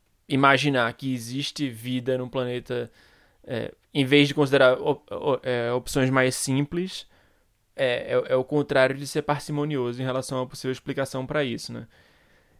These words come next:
E, e sei lá, eu não sei, tipo,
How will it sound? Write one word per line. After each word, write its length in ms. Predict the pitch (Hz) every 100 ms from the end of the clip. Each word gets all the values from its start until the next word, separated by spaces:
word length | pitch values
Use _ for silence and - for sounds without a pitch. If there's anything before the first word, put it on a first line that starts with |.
| _ _
E, 680 | - 131 127 127 123 123 - - _ _ _ _ _ _ _ _ _ _ -
e 100 | 151
sei 220 | - 233
lá, 360 | 185 127 131
eu 100 | 120
não 100 | 127
sei, 240 | 143 165 147
tipo, 280 | 151 -